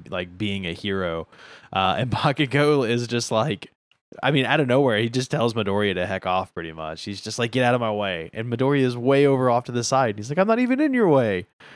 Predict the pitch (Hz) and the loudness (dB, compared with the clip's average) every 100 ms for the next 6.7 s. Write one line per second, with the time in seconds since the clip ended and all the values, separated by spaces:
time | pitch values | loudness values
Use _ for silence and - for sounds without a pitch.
0 | - - 127 120 117 113 123 160 156 135 | -12 -2 2 2 2 2 2 2 2 2
1 | 117 113 104 98 98 92 98 95 - 92 | 2 2 2 0 -4 -8 -6 -6 -2 -4
2 | 69 - - 92 90 92 90 87 87 78 | -4 -10 -14 -6 -4 -4 -2 -2 -2 -4
3 | - 135 120 113 117 135 117 131 131 113 | -6 -4 -2 -2 0 0 2 0 0 -2
4 | 85 95 - - 147 156 131 110 117 127 | -4 -6 -8 -6 -2 -2 -2 0 2 0
5 | 101 87 82 - 110 98 - 107 101 - | 0 -2 -2 -4 -6 -6 -6 -6 -6 -4
6 | 110 104 92 90 87 85 | -2 -2 -2 -2 -4 -8